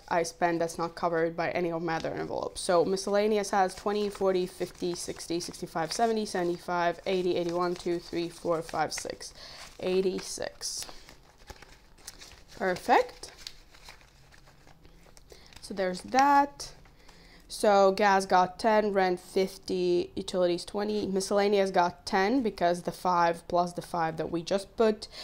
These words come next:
and one month ahead got fifty. So forty-eight, seventeen plus fifty plus sixty plus thirty plus fifty was two fifty-five, which means that nothing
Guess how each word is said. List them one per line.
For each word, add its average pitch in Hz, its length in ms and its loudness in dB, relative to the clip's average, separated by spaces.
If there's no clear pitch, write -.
and 185 240 6
one 185 160 4
month 185 240 2
ahead 180 360 0
got 165 240 0
fifty. - 680 -6
So 180 720 4
forty-eight, 202 760 0
seventeen 190 880 -4
plus - 340 -10
fifty 233 720 -2
plus - 240 -10
sixty - 540 -12
plus 190 560 -8
thirty 202 380 -6
plus 180 280 -10
fifty 208 680 -6
was 185 260 8
two 190 220 2
fifty-five, 269 840 4
which 202 240 2
means 208 300 6
that 190 180 2
nothing 196 480 4